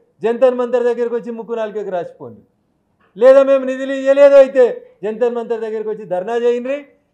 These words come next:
మీ దగ్గర ఇందిరా పార్క్ దగ్గర లేక పోలీసు వాళ్ళని పెట్టి ఎత్తుకపోము, మొత్తం రక్షణ ఇస్తాం, వెనకాల బాత్రూములు ఇస్తాం, పొద్దుగాల ఇడ్లీలు ఇస్తాం, మధ్యాహ్నం గ్లూకోజులు ఇస్తాం,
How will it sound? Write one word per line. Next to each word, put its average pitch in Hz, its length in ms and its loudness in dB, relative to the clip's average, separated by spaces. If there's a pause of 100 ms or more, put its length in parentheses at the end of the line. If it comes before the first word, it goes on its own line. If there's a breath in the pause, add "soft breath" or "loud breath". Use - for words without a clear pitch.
(120)
మీ 247 120 -4
దగ్గర 269 240 4
ఇందిరా 269 420 4
పార్క్ 269 260 2
దగ్గర 262 260 2
లేక 262 320 0
పోలీసు 262 280 -2
వాళ్ళని 262 200 2
పెట్టి 240 200 -4
ఎత్తుకపోము, 214 520 -10 (460)
మొత్తం 240 340 0
రక్షణ 254 340 0
ఇస్తాం, 277 360 -2 (380)
వెనకాల 247 360 0
బాత్రూములు 254 520 0
ఇస్తాం, 285 360 0 (380)
పొద్దుగాల 254 360 2
ఇడ్లీలు 269 340 -6
ఇస్తాం, 285 380 0 (300)
మధ్యాహ్నం 254 480 2
గ్లూకోజులు 262 500 0
ఇస్తాం, 262 360 2